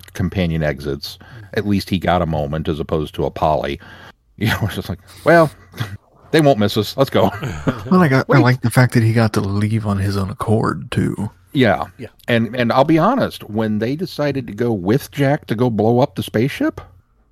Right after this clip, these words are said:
Speaker 1: I was a little worried.
Speaker 2: Mm-hmm.
Speaker 1: I was very concerned knowing that they were leaving at the end of this, that maybe Jack's gonna make it out and they won't. But then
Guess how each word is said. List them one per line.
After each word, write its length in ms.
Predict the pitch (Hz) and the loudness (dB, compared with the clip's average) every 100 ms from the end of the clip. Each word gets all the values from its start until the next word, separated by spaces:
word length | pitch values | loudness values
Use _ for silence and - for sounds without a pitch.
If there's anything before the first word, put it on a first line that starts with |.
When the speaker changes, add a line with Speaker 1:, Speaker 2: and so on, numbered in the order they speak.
| - - | -16 -6
Speaker 1:
I 300 | 82 87 101 | 0 2 2
was 240 | 127 151 | 2 0
a 60 | 170 | 2
little 320 | 170 180 196 | 2 2 2
worried. 460 | 262 285 277 254 - - - _ _ - | 2 0 0 -2 -8 -20 -20 _ _ -4
Speaker 2:
Mm-hmm. 420 | 120 104 104 110 107 _ _ - | -2 0 0 -2 -4 _ _ -4
Speaker 1:
I 180 | 90 | 0
was 160 | 117 147 | 0 0
very 260 | 131 151 196 | 2 2 2
concerned 580 | 185 170 127 92 76 87 | 0 0 2 2 2 2
knowing 300 | 90 87 85 | 2 2 0
that 100 | 78 | 2
they 120 | 87 | 2
were 100 | 80 | 2
leaving 360 | 78 78 71 67 | -2 -2 -4 -6
at 80 | 67 | -4
the 100 | 82 | -4
end 120 | 73 | -4
of 60 | - | -6
this, 300 | - - - - - _ _ _ _ _ _ | -8 -12 -14 -20 -20 _ _ _ _ _ _
that 160 | 90 - - | -2 -2 -8
maybe 760 | 90 78 78 73 78 78 78 - _ _ - 71 73 | -12 -6 -4 -4 -4 -2 -4 -8 _ _ -10 -6 -4
Jack's 360 | 82 76 - | 0 -2 -2
gonna 160 | - 76 | -6 -4
make 180 | 73 65 | -4 -2
it 60 | 73 | -2
out 140 | 69 | -2
and 80 | 71 | -4
they 80 | 62 | -6
won't. 400 | 64 64 - - - - _ _ _ _ _ _ _ _ _ _ _ _ _ _ - | -8 -8 -8 -12 -16 -20 _ _ _ _ _ _ _ _ _ _ _ _ _ _ 0
But 140 | 143 | 4
then 380 | 208 226 226 | 8 8 6